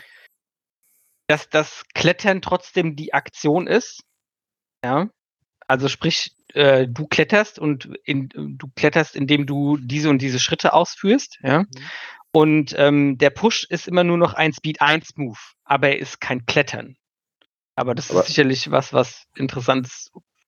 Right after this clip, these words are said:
Speaker 1: dargestellt zu werden.
Speaker 2: Ich, ich
Speaker 3: Aber ich
Speaker 2: sag
Speaker 3: würde mich auch der Definition von Phil mal, wenn du den Artikel,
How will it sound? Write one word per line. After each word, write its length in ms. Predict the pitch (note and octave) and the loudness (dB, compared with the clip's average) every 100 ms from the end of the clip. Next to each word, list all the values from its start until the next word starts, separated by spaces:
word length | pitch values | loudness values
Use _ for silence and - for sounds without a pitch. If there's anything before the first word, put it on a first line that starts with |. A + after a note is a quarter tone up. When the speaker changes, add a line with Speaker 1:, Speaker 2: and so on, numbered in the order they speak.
| _ _ | _ _
Speaker 1:
dargestellt 400 | - B2+ - A#2 | 0 2 2 -2
zu 100 | - | -4
werden. 280 | B2+ B2 B2 _ _ _ | -8 -8 -10 _ _ _
Speaker 2:
Ich, 120 | C#3+ D3+ | -18 -4
ich 0 | |
Speaker 3:
Aber 140 | A#2+ A#2+ | 2 4
ich 60 | B2 | 4
Speaker 2:
sag 80 | |
Speaker 3:
würde 160 | C3+ D#3 | 4 4
mich 160 | D3 C3 | 4 4
auch 220 | C#3 C#3 | 4 4
der 120 | D#3 | 0
Definition 600 | C3+ C#3 C#3 B2+ - C#3 | 2 -4 -6 -6 -4 -4
von 180 | - B2+ | -2 -2
Phil 160 | - C#3+ | 0 2
mal, 160 | D3 | 2
wenn 140 | C3 B2+ | 2 0
du 80 | |
den 160 | A#2+ A#2 | -2 -2
Artikel, 500 | G#2+ - C#3+ D#3+ D3+ | -6 -4 0 2 0